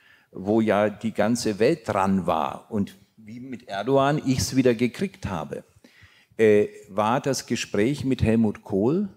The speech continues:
Farbe bekennen, neunzehnhundertsechsundneunzig in Bad Gasta-, in Hofgastein, wo er immer seine Frühjahrskur gemacht hat, zusammen mit der Kollegin Marion von Haaren,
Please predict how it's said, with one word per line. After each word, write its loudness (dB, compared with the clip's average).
Farbe 0
bekennen, -2
neunzehnhundertsechsundneunzig 0
in 0
Bad -2
Gasta-, -12
in -14
Hofgastein, 0
wo 2
er 2
immer -6
seine -14
Frühjahrskur -6
gemacht -10
hat, -10
zusammen 0
mit 2
der 4
Kollegin 2
Marion 0
von -2
Haaren, -2